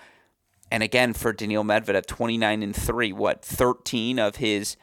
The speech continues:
thirty-two matches, so about a third of them, a little more,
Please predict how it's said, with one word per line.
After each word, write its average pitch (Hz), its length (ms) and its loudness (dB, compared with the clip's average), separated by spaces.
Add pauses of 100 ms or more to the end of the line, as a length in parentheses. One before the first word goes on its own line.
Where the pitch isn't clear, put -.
(100)
thirty-two 123 680 0
matches, 113 480 0
so 110 100 0
about 101 200 2
a 101 40 -4
third 113 360 0
of 123 100 0
them, 143 140 -2
a 131 80 0
little 110 180 4
more, 113 420 0